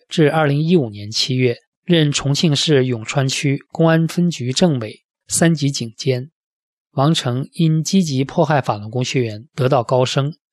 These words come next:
今天王成被惩治是自食恶果。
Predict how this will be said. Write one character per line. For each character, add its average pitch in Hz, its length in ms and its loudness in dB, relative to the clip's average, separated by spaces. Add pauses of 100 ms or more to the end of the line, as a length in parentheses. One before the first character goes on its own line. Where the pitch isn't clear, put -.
(220)
今 135 220 -2
天 131 320 -2
王 123 160 -2
成 127 280 -6
被 147 140 2
惩 123 300 -4
治 120 340 -4
是 123 400 2
自 156 240 2
食 117 300 -2
恶 147 280 2
果。 - 280 -12